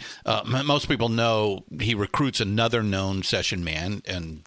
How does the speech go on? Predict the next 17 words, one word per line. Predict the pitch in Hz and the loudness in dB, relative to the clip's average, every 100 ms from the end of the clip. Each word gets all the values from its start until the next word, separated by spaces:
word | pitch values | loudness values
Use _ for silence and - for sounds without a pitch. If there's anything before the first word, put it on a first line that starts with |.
| - | -4
John | 104 90 | -2 -2
Paul | 76 87 | -2 -4
Jones, | 78 110 82 82 98 - | -2 -2 -4 -6 -4 -4
uh, | 98 87 87 95 98 - | -2 -2 -2 -2 -4 -2
who | 107 | -2
also | 90 - 90 | -2 -2 -4
played | 92 85 | -4 -6
on | 82 | -8
Beck's | 82 82 - | -6 -6 -6
Bolero. | - - 90 - 92 104 - - - - | -8 -6 -6 -4 -6 -6 -6 -6 -8 -4
And | 123 117 113 110 - | 0 2 2 -2 0
after | 123 127 123 | -2 0 -2
not | 113 123 135 - 104 | 0 0 0 -2 0
getting, | 120 123 110 107 - | 2 2 0 -2 -2
um, | 104 98 92 87 90 - - | -2 0 -2 -2 -6 -12 -2
Terry | 135 113 92 | 0 2 0
Reid, | 101 160 147 101 95 | 0 0 0 0 -2